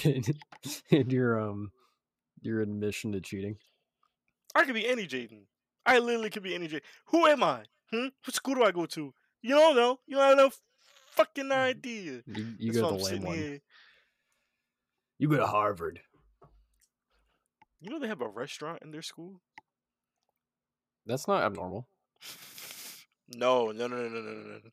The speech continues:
Speaker 2: no, no, no, no, no, no, no, Joseph. They have
Speaker 1: Like
Speaker 2: a
Speaker 1: a f-, like
Speaker 2: resta-,
Speaker 1: a m-,
Speaker 2: restaurant.
Speaker 1: like, like a five-star Michelin
Speaker 2: Yeah,
Speaker 1: for
Speaker 2: yes.
Speaker 1: Oh, wow. They got
Speaker 2: That's
Speaker 1: some
Speaker 2: their
Speaker 1: ratatouille shit up in
Speaker 2: cafeteria.
Speaker 1: there.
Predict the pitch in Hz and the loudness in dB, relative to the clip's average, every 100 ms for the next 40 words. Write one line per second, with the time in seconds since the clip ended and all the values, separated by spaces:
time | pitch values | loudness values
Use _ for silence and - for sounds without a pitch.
0 | - - - 107 104 - _ - - 139 | -18 -18 -14 -14 -14 -20 _ -18 -14 -14
1 | 135 143 139 113 - - - _ - 117 | -16 -14 -14 -14 -18 -20 -20 _ -18 -16
2 | 147 156 113 107 104 - _ _ _ - | -12 -12 -12 -16 -18 -20 _ _ _ -8
3 | 120 147 123 123 110 127 170 - 117 123 | -4 -2 0 2 2 0 -2 -2 -4 -4
4 | 98 98 - 110 113 107 - _ _ - | -4 -6 -8 -10 -6 -6 -8 _ _ -20
5 | - - 101 92 - 101 107 - 104 98 | -20 -10 -8 -6 -2 0 0 -4 -2 -2
6 | 110 107 101 95 98 - 107 107 156 180 | -2 -6 -8 -8 -8 -8 -4 2 4 4
7 | 165 147 98 110 110 117 120 113 107 - | 2 0 -4 -12 -8 0 2 2 -2 -6
8 | - - 160 - - - _ 98 92 90 | -4 -4 -8 -14 -14 -16 _ -8 -4 -4
9 | 104 92 - _ _ _ _ _ _ _ | -4 -6 -10 _ _ _ _ _ _ _
10 | _ _ _ _ - 110 135 95 92 135 | _ _ _ _ -2 2 2 0 -2 -2
11 | - 117 107 98 117 107 - 117 123 123 | -2 -4 -2 -2 0 0 -2 -4 -6 -8